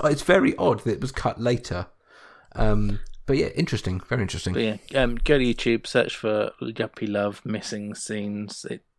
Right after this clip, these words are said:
Speaker 2: it'll probably come up the first one. It's one of the ones from, uh, the Only Fools and Horses Appreciation Society, or, uh, only fools and horses dot net. Um, it actually shows a whole five-minute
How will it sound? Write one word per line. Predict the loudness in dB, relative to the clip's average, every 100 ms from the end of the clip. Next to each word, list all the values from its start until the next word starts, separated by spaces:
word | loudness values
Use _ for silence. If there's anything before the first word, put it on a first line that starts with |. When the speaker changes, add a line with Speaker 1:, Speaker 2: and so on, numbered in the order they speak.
| -14
Speaker 2:
it'll | -10 -8 -10
probably | -6 -4 -4
come | -6
up | -8
the | -10
first | -6 -4 -4 -6
one. | -6 -6
It's | -8 -8 -6
one | -4
of |
the | -4
ones | -6 -8 -10
from, | -8 -6 -6 -10 -20 -20 -20 _
uh, | -4 -2 -2
the | -4 -8 -10 -10
Only | -8 -8
Fools | -10 -8
and |
Horses | -10 -10 -12 -16
Appreciation | -12 -10 -6 -4 -4 -6 -10
Society, | -10 -6 -4 -2
or, | -2 0
uh, | -2 4 4 4
only | 0
fools | 0 -2 -2 -4 -10
and | -6
horses | -6 -6 -10
dot | -8 -10 -8
net. | -6 -6 -8 -18 -20 -20 -18 -4
Um, | -2 -2 -6 -10 _ -10 -2
it |
actually | 0 0 0 -2
shows | 0 0 -2
a |
whole | 0 0 0
five-minute | -4 -4 -2 -2 -4 -2 -4 -6